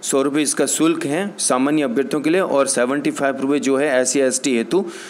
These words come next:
स-, अ, इसका शुल्क चार्ज है। और ये ई मित्र वाले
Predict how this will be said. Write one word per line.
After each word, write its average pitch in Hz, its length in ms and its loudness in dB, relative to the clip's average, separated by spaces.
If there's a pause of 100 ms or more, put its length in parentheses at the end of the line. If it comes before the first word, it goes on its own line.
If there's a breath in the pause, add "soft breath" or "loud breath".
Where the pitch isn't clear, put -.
(100)
स-, - 180 0
अ, 131 380 2
इसका 120 420 0
शुल्क 139 320 0
चार्ज 117 360 0
है। 117 80 2
और 123 300 2
ये 127 200 2
ई 139 160 0
मित्र 123 280 0
वाले 127 320 2